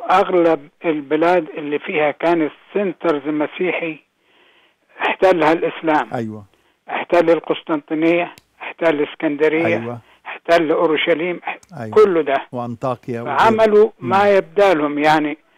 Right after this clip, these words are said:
Speaker 1: انت بتتكلم عن مخطوطات ناجي حمادي ومخطوطات
Speaker 2: مم.
Speaker 1: دشنا، انا اشتغلت في البلاد دي. يعني اشتغلت ببلد اسمها الوقف. الوقف دي من الناحية التانية الشرقية،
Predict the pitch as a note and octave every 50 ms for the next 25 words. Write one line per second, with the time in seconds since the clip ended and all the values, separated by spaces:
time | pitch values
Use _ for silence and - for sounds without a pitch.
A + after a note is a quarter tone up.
0 | _ _ _ _ _ - F3 F3+ - - G3 - - _ - G#3+ A3 G3+ F#3 F3
1 | F3 E3+ F3 F3 F3 - - - G3 F#3+ F3+ F#3 F#3+ F#3+ F#3+ - _ _ _ _
2 | _ - E3+ E3 E3 D3 D3 - - D3 D3 D3+ D#3+ E3+ F3+ F3 F3+ E3 D#3 D#3+
3 | - - - - D3+ D3 E3+ E3+ D3 C#3 F3 - - G3+ F3+ E3+ - - G3 G3
4 | G3 - - - F#3 D#3+ G3+ G3+ - - - - D3+ D#3 C#3 D#3 D#3 D#3 D#3 C#3+
5 | C3+ C3+ C3+ B2+ A#2+ - _ _ _ _ _ _ _ _ _ _ _ _ _ _
6 | _ _ _ - G3 E3 D#3 D#3 D#3+ D#3 E3 E3 E3+ F3+ D#3+ - - - E3+ -
7 | G3+ A3 - - G#3+ E3+ D3+ G3+ G#3+ G#3+ G3+ F#3 G3+ G3+ - - F3+ D#3 D#3+ E3
8 | D#3 E3+ G3 F#3+ - - - E3+ D#3+ F#3 G3 F#3+ - - F#3 D#3+ F3 F3 E3+ E3
9 | E3 E3+ F#3 G3 - - F#3+ F3+ E3 - _ - F#3+ G3 F#3+ F3 F3 F3 E3+ -
10 | - - - - E3+ D#3+ D3+ D3+ C#3+ F#3 F#3 F#3 F#3 F3+ E3+ E3+ - -